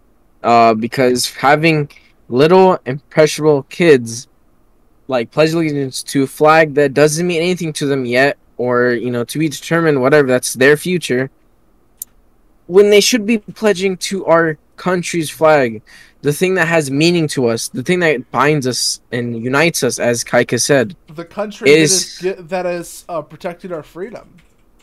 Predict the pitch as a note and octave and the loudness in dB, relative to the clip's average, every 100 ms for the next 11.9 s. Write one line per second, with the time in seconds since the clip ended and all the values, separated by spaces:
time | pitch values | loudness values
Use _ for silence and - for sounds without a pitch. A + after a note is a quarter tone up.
0 | - A#2+ - D3 F3+ - - - _ _ | -18 -10 -4 -2 -4 -10 -16 -18 _ _
1 | E3+ E3+ E3+ E3+ E3 E3 D#3+ F3 E3 E3 | -14 -10 -8 -8 -10 -14 -12 -12 -10 -12
2 | D#3+ E3+ F#3+ E3 - - E3 - D#3 E3+ | -10 -8 -8 -10 -12 -20 -20 -20 -12 -10
3 | A3+ C3 C3+ - - - _ _ _ _ | -8 -10 -14 -18 -20 -20 _ _ _ _
4 | _ D#3 D#3 D3 C#3+ - F3 E3 E3 D#3 | _ -10 -8 -6 -8 -10 -12 -10 -14 -12
5 | D#3+ D#3+ - _ _ _ _ D#3 - D#3 | -14 -16 -20 _ _ _ _ -18 -18 -16
6 | F3 D#3 - D#3+ C#3 D3+ D3 D3 D3 C#3+ | -14 -14 -14 -16 -10 -10 -10 -12 -14 -14
7 | D3 D3 C#3+ F3 - _ _ _ _ _ | -12 -12 -12 -16 -18 _ _ _ _ _
8 | _ _ _ _ _ E3 E3+ E3 E3+ F3 | _ _ _ _ _ -6 -6 -6 -2 -4
9 | E3+ E3 D#3+ D3 D3+ D#3 D#3 D3+ D3 D3+ | -4 -8 -8 -6 -6 -6 -8 -14 -18 -16
10 | D#3+ D#3 D3 D3+ D#3 C#3 C#3 D3 D3 C#3+ | -18 -16 -16 -16 -16 -16 -16 -18 -20 -20
11 | - C#3 D3 C3+ C3+ C#3 E3+ - - | -20 -18 -18 -18 -20 -20 -20 -20 -20